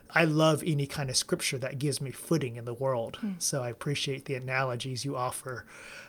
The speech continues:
Speaker 1: What those stories do for me is tell me how I belong as quickly as they tell me the ways in which I don't belong.
Speaker 2: Hmm.
Speaker 1: And I think what we need in Christianity, or what Christianity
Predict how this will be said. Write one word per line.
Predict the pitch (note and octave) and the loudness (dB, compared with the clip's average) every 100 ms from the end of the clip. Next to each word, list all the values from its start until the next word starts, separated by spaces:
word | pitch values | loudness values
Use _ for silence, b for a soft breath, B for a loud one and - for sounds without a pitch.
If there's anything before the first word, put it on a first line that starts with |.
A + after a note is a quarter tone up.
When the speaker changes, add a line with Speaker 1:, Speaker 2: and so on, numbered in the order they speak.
| B | B
Speaker 1:
What | E3+ E3+ E3 | 4 6 6
those | F3 E3 | 6 6
stories | - F3 D#3+ D#3 C3+ | 8 8 8 6 6
do | A#2 F3+ | 8 8
for | F3+ D3 | 8 2
me | C3+ C#3 | 2 2
is | C#3 - | 4 2
tell | - D3 C#3 | 0 2 2
me | C#3 | 2
how | C#3 C#3+ C#3 | 2 6 8
I | C3+ | 8
belong | B2+ B2+ C#3+ D#3 C#3 B2 A2+ - - - _ - - - | 6 2 6 6 4 0 -8 -16 -20 -20 _ -20 -20 -2
as | D#3+ C#3+ | 2 2
quickly | - F3 D#3 C#3+ | 4 2 4 2
as | C3+ | 2
they | C#3 | 0
tell | C#3 C3+ | 0 -2
me | C3+ C3+ | -2 -2
the | B2+ C3 | 0 0
ways | C3 B2+ A#2 | 2 0 -2
in | A#2+ | -6
which | A2+ | -4
I | B2 | -4
don't | B2 D3 C3+ | 0 -2 -2
belong. | A#2+ B2+ | -6 -6
Speaker 2:
Hmm. | - - b b b b b b D#3 | -8 -14 b b b b b b 2
Speaker 1:
And | D3 | 4
I | C#3 | 4
think | - E3 | 4 2
what | D#3+ D3 G3 | 4 2 2
we | E3 D3 | 0 0
need | D3 C#3+ E3+ F#3 D#3 | -2 4 6 8 6
in | C#3+ | 2
Christianity, | - D#3 - C3+ B2+ B2+ | -2 -2 -2 0 0 2
or | C3 | 2
what | C#3+ C#3+ | 2 2
Christianity | - F#3 E3+ D3+ C#3 C#3 | 4 6 6 6 4 0